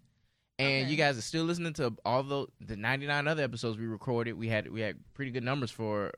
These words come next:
Speaker 2: Yeah.
Speaker 1: for the month of April to have not. Um,
Speaker 2: Listen, y'all keep on going back and listen to that one podcast
Speaker 1: Sausage
Speaker 2: from
Speaker 1: Biscuit.
Speaker 2: Yeah, I don't know why everyone likes that podcast, but, you know.
Speaker 1: And so, um,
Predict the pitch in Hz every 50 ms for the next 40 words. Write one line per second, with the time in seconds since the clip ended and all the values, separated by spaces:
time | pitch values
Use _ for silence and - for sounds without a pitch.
0 | - - 175 - 110 107 107 110 113 113 113 90 - 117 117 123 117 107 - -
1 | 127 120 113 110 101 98 101 104 113 113 104 - - - - - _ _ _ _
2 | _ _ _ _ _ _ _ - 113 117 113 107 104 101 98 92 92 90 85 170
3 | 180 - - 147 104 - - _ _ _ _ 180 196 208 240 - 262 233 208 190
4 | 190 196 190 190 185 180 185 180 180 175 - - 165 160 147 147 170 175 185 185
5 | 185 185 180 180 196 - _ _ _ _ _ _ _ - - 190 180 147 - -
6 | 190 180 165 143 151 151 185 180 175 147 165 185 185 - - - - - _ _
7 | 208 247 247 196 - - 214 240 240 233 220 208 202 196 196 190 185 175 175 165
8 | - 160 151 - 175 160 131 - 113 101 139 190 95 - 135 113 - - _ _
9 | _ - 202 170 117 107 - - _ _ _ 143 156 151 147 - 160 147 143 139
10 | 131 127 123 120 - - 110 117 117 113 110 107 101 98 95 95 90 87 85 -